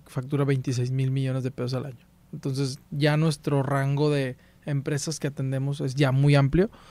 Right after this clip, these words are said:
pero tienen algo en común todas. Todas son empresas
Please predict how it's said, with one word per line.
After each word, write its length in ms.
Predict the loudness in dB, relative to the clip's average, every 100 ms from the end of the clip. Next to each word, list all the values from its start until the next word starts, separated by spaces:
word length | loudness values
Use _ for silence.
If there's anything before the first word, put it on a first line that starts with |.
| -20 -20 -20 -10 6
pero 340 | 10 10 8 0 -20 _ _
tienen 280 | 2 4 4
algo 200 | 2 2
en 80 | 0
común 340 | 0 -2 -2
todas. 420 | -4 -6 -10 -16 -20 _ _ _ _ _ _ -20 -20 -20 -20 -20 0
Todas 240 | 4 4
son 140 | 2 0
empresas 640 | 0 -2 -4 -6 -8